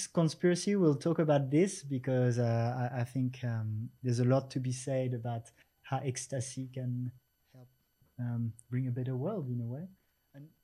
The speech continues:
but just to talk about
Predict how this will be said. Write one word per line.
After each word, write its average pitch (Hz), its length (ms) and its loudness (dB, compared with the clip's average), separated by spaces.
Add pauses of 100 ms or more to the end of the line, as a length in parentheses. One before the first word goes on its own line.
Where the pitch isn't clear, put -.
(100)
but 151 220 4
just 185 260 2
to 185 560 6 (640)
talk 160 180 2
about 139 280 0